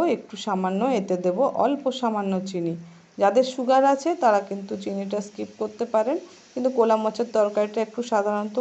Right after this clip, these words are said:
কষা কষা খেতে লাগে, তার জন্য আমি এতে একটু চিনি দিই। তো চিনি দিলে খেতে একটু সুন্দর লাগে। আমি এরপরে একটু চিনি দিয়েছি, চিনিটা ভালো করে ভা-, নেড়ে চেড়ে নেব। এরপরে একটু সামান্য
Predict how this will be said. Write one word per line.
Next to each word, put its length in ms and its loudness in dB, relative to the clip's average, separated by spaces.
কষা 280 -2
কষা 220 -6
খেতে 280 -4
লাগে, 280 2
তার 200 4
জন্য 260 0
আমি 340 2
এতে 240 -2
একটু 220 -8
চিনি 380 -2
দিই। 220 -4
তো 140 -10
চিনি 300 -2
দিলে 240 0
খেতে 300 -4
একটু 260 -6
সুন্দর 420 -2
লাগে। 320 0
আমি 280 -2
এরপরে 480 0
একটু 200 -4
চিনি 320 -4
দিয়েছি, 420 0
চিনিটা 380 0
ভালো 280 2
করে 260 2
ভা-, 360 2
নেড়ে 340 4
চেড়ে 240 0
নেব। 240 2
এরপরে 420 2
একটু 280 -2
সামান্য 400 2